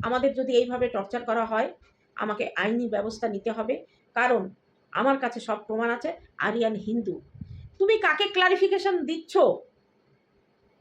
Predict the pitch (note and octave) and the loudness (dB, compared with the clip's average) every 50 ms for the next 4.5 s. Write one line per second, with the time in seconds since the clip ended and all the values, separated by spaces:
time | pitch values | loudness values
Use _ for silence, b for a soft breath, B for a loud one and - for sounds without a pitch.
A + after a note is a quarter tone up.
0 | _ _ _ _ _ _ _ _ _ _ _ _ _ _ _ _ _ _ - - | _ _ _ _ _ _ _ _ _ _ _ _ _ _ _ _ _ _ -20 -20
1 | _ _ _ _ _ - - C4+ C#4 F4+ F#4+ - F#4+ F#4 E4 D#4 D4+ F4 F4+ F#4 | _ _ _ _ _ -2 -2 2 4 4 4 4 4 4 4 6 6 8 8 8
2 | F4+ F#4 F#4+ - D4 D#4 D#4 - - F4+ D#4+ C4+ B3+ - - - - - - - | 8 6 4 4 2 0 0 2 2 4 4 4 4 0 -2 -8 -16 -20 -20 -20
3 | - - - _ _ _ _ _ _ _ _ - A#3+ C4 C#4 D4 C#4+ D#4 D#4 D#4+ | -20 -20 -20 _ _ _ _ _ _ _ _ -2 2 4 4 4 2 0 -2 -4
4 | - - C4 C4 C4 B3+ G#3+ E3+ D#3 - | 0 2 2 2 2 2 0 0 -2 -6